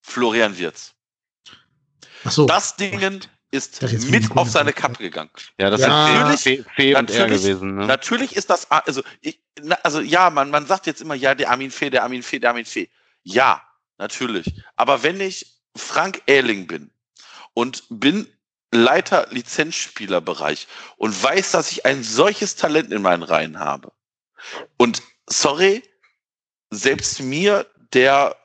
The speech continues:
Speaker 1: wenig bis keine Jugendspiele sich anguckt, sagt dir der Name etwas?
Speaker 3: Ja, der war schon trotzdem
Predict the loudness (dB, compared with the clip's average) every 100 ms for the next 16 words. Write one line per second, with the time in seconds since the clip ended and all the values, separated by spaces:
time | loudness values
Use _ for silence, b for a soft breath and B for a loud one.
0 | _ _ -14 -2 -2 -2 -8 -8 -8 -4
1 | 0 2 2 0 -4 -4 -4 -4 -2 0
2 | 2 2 0 -2 -2 0 -2 -2 0 0
3 | -2 -10 -16 _ _ _ _ _ _ _
4 | _ _ _ -20 B B B B B B
5 | B -2 2 4 2 0 2 2 2 0
6 | 0 -2 -8 -8 -12 -12 -14 -16 _ _
7 | -6 0 0 2 0 0 -4 -6 -2